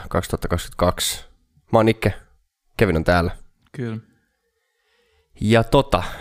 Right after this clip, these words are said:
Speaker 1: pari päivää myöhässä tällä kertaa, mutta tota, oli tossa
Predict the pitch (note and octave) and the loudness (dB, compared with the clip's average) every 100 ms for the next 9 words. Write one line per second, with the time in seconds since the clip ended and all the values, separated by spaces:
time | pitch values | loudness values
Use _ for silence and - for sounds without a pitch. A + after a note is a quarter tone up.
0 | - - B2+ A#2 G#2 G2 G2 G#2+ F#2+ F#2 | -2 2 4 4 4 6 6 6 4 2
1 | - F2+ D#2+ - - - C#2 D2+ - - | 0 0 0 -2 -4 -2 -2 -2 -6 -8
2 | - C2 - - - - E2 D2 C2+ - | -6 -6 -4 -6 -8 -10 -6 -6 -6 -8